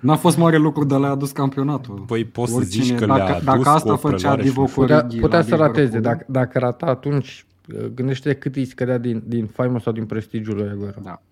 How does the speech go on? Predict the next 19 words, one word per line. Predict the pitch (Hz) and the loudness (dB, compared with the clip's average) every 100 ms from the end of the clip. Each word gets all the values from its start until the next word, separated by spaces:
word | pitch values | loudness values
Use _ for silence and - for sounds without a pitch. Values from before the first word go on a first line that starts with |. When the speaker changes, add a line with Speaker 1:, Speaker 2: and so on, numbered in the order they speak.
| - 107 | -18 -14
Speaker 1:
De | 85 | -10
acord. | 78 78 95 | -10 -12 -14
Speaker 2:
probabil. | 82 80 73 76 - _ _ _ _ | -12 -10 -12 -14 -18 _ _ _ _
Ok. | 107 - | -12 -8
Uh, | 101 123 _ _ - - - - 101 101 101 95 | -8 -10 _ _ -20 -20 -20 -8 -4 -2 -2 -4
bun, | 104 101 87 87 | -4 -4 -4 -6
Ovidiu | 95 110 101 | -4 -2 -2
ne | 98 | -4
scrie | - 107 | -2 -4
că | 95 | -2
până | 92 101 | -4 -6
pe | 92 87 | -6 -6
trei | - 92 | -4 -4
aprilie | 85 87 82 | -4 -8 -8
puteți | - 87 80 | -8 -10 -8
vota, | 85 - 98 | -10 -4 -4
într-adevăr, | 87 87 82 80 78 | -4 -6 -8 -10 -12
ăsta | 80 90 - | -10 -10 -8
e | 82 | -10